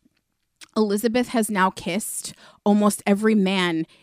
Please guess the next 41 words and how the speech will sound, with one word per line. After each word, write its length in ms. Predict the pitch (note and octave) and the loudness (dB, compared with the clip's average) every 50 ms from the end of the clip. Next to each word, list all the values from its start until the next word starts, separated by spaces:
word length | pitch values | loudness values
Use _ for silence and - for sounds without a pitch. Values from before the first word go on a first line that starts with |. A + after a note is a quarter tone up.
| _ _ - | _ _ 0
in 180 | G3+ G3+ G3+ | 2 4 4
this 220 | G3 G3 - - F3+ | 4 4 2 2 2
movie, 280 | F#3 F3+ E3+ E3+ - | 2 2 2 0 -4
starting 460 | - - - - G#3+ G#3 G#3 G#3+ G#3 | -10 -10 -4 0 0 2 2 2 0
with 140 | G3+ G3 F3+ F#3 | 0 -2 -2 0
Will 220 | F#3+ G#3 A3 A3+ | 0 0 2 2
in 80 | A#3 A#3+ | 2 2
the 80 | A3+ G#3+ | 0 -2
first 360 | - - G#3 G#3 G#3+ - - | 0 0 0 0 0 -2 -4
one, 220 | G#3 G3+ G3 G3 | -2 0 0 0
Jack 260 | F3+ G#3 F#3+ G3 - | 2 2 2 2 2
in 80 | - G#3 | 0 -4
the 80 | G3 G3+ | -4 -6
second 400 | - - G3+ G3 - G#3 - G3 | -2 -2 -4 -2 -2 -4 -4 -2
one. 220 | F#3+ F#3 F#3 F#3 | -2 -2 -2 -2
Sao 300 | - - A#3 G3+ G#3 G#3+ | -4 0 2 2 2 2
Fang 300 | - - A3+ G#3+ G#3 G#3 | 0 0 0 2 2 0
kisses 400 | - - A3 G#3+ - A3 G#3 - | 0 0 -2 -2 -2 -4 -6 -2
her 160 | A#3 G#3 G3+ | 0 0 2
and 120 | F#3+ F3+ F3 | 2 0 0
she 160 | - A3 G3+ | -2 -4 -2
doesn't 260 | G3+ G3+ G3 F#3+ F#3 | -2 -2 -2 -2 -2
stop 340 | - - G#3 F#3+ G3 - - | -2 -2 -2 -2 -2 0 0
him 200 | G#3 G#3 G3+ G3+ | 0 0 2 2
when 120 | F#3+ F3+ | 2 0
he 100 | F3+ F3+ | 0 -2
thinks 340 | - - G3 F#3+ F#3 - - | -2 -2 -4 -4 -4 -6 -8
she's 220 | - - F#3+ - | -4 -4 -4 -4
Calypso. 600 | - - F#3+ F3+ G3+ - - - A#3+ A3 G#3+ A3 - - | -4 -6 -4 -4 -4 -6 -6 -2 0 0 2 2 0 0
And 160 | G3+ F#3+ F#3+ | 0 0 2
now 140 | G3+ G#3 A3+ | 2 2 2
you 140 | A#3 A3+ | 2 2
smooched 420 | A3 - - A#3 A3 G#3+ - - - | 0 0 2 2 2 2 2 0 -4
Norrington. 600 | G3 G3+ F#3+ E3+ D#3+ D#3 - - C3+ - - - _ _ _ _ _ _ _ _ _ _ | -2 0 0 0 0 -2 -2 -6 -12 -12 -12 -14 _ _ _ _ _ _ _ _ _ _
So 380 | - - - G#3+ G3 G3+ G3 - _ - | -4 2 4 6 6 6 4 2 _ -6
Norrington 560 | - G#3 B3+ E4 G4 G#4 F#4+ E4+ E4+ D4+ D4 | -2 0 2 2 2 0 0 0 2 2 2
was 160 | C4+ C4 B3+ - | 2 2 0 0
not 240 | A3+ A3+ G#3+ - F#3+ | 0 0 0 0 2
wrong 200 | G3+ F#3 F#3 D#3 | 2 2 2 0
about 300 | D#3 - D3+ A#2 - - | -2 -4 -8 -10 -10 -10
her. 200 | - G#2+ E2+ | -12 -14 -14